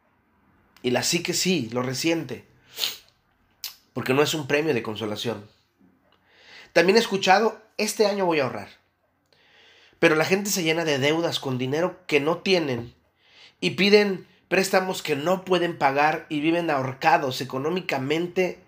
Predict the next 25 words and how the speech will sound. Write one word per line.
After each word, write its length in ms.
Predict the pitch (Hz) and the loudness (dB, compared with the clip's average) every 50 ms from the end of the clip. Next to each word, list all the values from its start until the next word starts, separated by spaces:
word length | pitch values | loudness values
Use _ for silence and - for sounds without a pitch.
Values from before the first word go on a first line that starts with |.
| _ _ | _ _
siempre, 760 | - - - - 160 165 165 160 151 127 127 113 104 101 - - _ _ _ _ _ _ _ _ _ _ _ _ _ _ _ _ _ _ _ _ - | -12 -8 -6 -2 0 0 0 0 -2 -4 -6 -8 -8 -10 -14 -20 _ _ _ _ _ _ _ _ _ _ _ _ _ _ _ _ _ _ _ _ -2
pues 120 | 131 127 | 0 0
no 140 | 143 160 165 | 0 0 -2
se 60 | 160 | -4
saben 260 | - 160 156 151 143 | -4 -2 -2 0 0
administrar. 800 | 127 117 120 120 117 117 - - - 143 135 131 - - - - _ _ _ _ _ _ _ _ _ _ _ _ _ _ - | 0 -2 -2 -4 -4 -6 -4 -2 0 0 0 -2 -6 -12 -18 -20 _ _ _ _ _ _ _ _ _ _ _ _ _ _ -4
Entonces 500 | 123 135 131 135 156 165 170 165 180 139 | -2 -2 0 2 0 0 0 -2 -4 -4
se 120 | 139 127 | -4 -6
frustran 800 | 127 - 170 202 233 220 - - 151 135 127 127 127 127 131 _ _ _ _ _ _ _ _ _ _ _ _ _ _ _ _ _ _ | -4 0 0 0 0 0 -2 -4 -2 -2 -2 -2 -4 -8 -12 _ _ _ _ _ _ _ _ _ _ _ _ _ _ _ _ _ _
porque 480 | - 120 113 - 135 131 123 117 113 - | -8 -8 -6 -2 0 0 0 0 -2 -4
no 140 | 123 127 139 | -8 -8 -6
logran 580 | 156 165 160 156 143 131 120 110 104 101 101 _ _ _ _ _ _ _ _ _ _ _ _ _ | -6 -6 -4 -4 -4 -4 -6 -8 -10 -16 -20 _ _ _ _ _ _ _ _ _ _ _ _ _
su 180 | - - 117 107 | -14 -12 -8 -6
meta. 420 | 120 147 160 160 165 135 - - _ _ _ _ _ _ _ _ _ _ _ _ - - - - - - - | -4 -4 -6 -6 -10 -14 -14 -16 _ _ _ _ _ _ _ _ _ _ _ _ -20 -20 -20 -20 -20 -2 2
Otros 320 | 165 185 196 226 214 196 | 2 4 4 4 2 2
dicen, 320 | 202 220 214 226 214 - - | 2 4 4 4 2 2 2
"Este 340 | - 220 226 220 - 240 240 | 2 2 2 4 4 4 4
año 300 | 262 247 220 226 233 226 | 4 4 2 2 2 2
voy 320 | 185 151 170 185 202 196 202 | 2 0 0 2 2 2 0
a 40 | |
hacer 240 | 185 - - 175 170 | 0 -2 -2 -2 -2
ejercicio". 640 | 180 175 165 143 123 - 127 123 117 - - 117 110 - _ _ _ _ _ _ _ _ - - - - - | 0 -2 -4 -4 -4 -4 -6 -8 -8 -8 -8 -10 -12 -12 _ _ _ _ _ _ _ _ -20 -20 -20 -12 -6
Y 80 | 147 | -2
sí 120 | 131 208 208 | -2 0 0
comienzan, 600 | - 214 214 202 214 240 254 226 - 190 160 151 | 0 0 2 4 2 2 2 -2 -4 -6 -8 -10